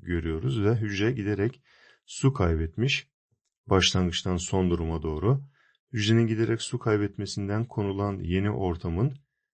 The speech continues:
hipertonik ortam olduğunu, yani çok yoğun ortam olduğunu anlıyoruz. Hipertonik ortama konan bir hücrede şekilde gösterildiği gibi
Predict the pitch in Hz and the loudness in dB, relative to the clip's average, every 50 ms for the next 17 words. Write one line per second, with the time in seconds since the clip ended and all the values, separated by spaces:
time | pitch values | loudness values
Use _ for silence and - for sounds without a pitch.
0 | _ _ _ _ - 151 139 143 120 98 92 82 - - 87 82 80 76 - - | _ _ _ _ -4 -4 4 6 8 8 8 6 2 -2 -4 -4 -4 -6 -8 -14
1 | - - - 95 95 90 92 - 92 87 85 80 80 76 80 82 82 87 90 95 | -16 -12 -6 -2 -2 -2 0 0 0 0 0 0 0 -2 -2 -4 -2 0 0 0
2 | 98 95 95 92 - - 127 123 - - 98 101 117 127 120 104 87 - - 90 | 0 -2 -4 -4 0 0 0 0 2 -2 0 2 4 4 2 0 -2 -2 -4 -2
3 | 85 82 80 78 76 82 80 80 78 78 76 76 76 76 107 120 127 - - - | -2 -2 -2 -2 -4 -4 -4 -4 -4 -4 -6 -6 -6 -4 -4 -4 -4 -6 -10 -16
4 | _ _ _ _ _ _ _ _ _ _ _ _ _ _ _ _ _ 143 127 - | _ _ _ _ _ _ _ _ _ _ _ _ _ _ _ _ _ -4 6 8
5 | 120 120 113 107 - 113 110 117 117 - - 104 101 87 - 101 98 95 95 95 | 8 8 8 6 2 2 2 2 0 -2 -2 -2 -2 0 -2 -2 0 -2 -2 -4
6 | - 98 92 90 90 87 85 87 - - 92 92 98 95 95 - - - - - | -4 -4 -2 0 0 -2 -2 -4 -6 -8 -4 -4 -4 -4 -4 -8 -14 -20 -6 -2
7 | 107 104 95 90 82 82 80 78 90 101 131 139 - - _ _ _ _ _ _ | 0 0 0 2 0 0 0 2 2 2 2 2 0 -8 _ _ _ _ _ _
8 | _ _ _ _ _ - - - - 92 92 92 92 101 101 92 98 92 - - | _ _ _ _ _ -14 -2 0 0 0 2 2 2 2 2 2 0 0 0 0
9 | 101 95 92 92 90 95 95 92 87 82 73 90 117 139 143 | 0 0 0 0 -2 -2 -2 -2 -2 -2 0 0 0 0 0